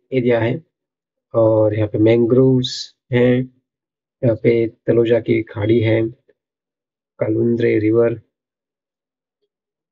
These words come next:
तो काफी ओपन एरिया है यहाँ पर। और, अ, अगर आपको मार्केट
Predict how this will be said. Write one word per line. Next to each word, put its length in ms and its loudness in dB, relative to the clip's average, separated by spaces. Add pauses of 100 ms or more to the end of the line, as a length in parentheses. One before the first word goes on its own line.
(640)
तो 220 0
काफी 320 -2
ओपन 600 0
एरिया 280 0
है 100 -2
यहाँ 200 -2
पर। 380 -8 (1300)
और, 340 0
अ, 720 0
अगर 180 -2
आपको 680 2 (1700)
मार्केट 560 -2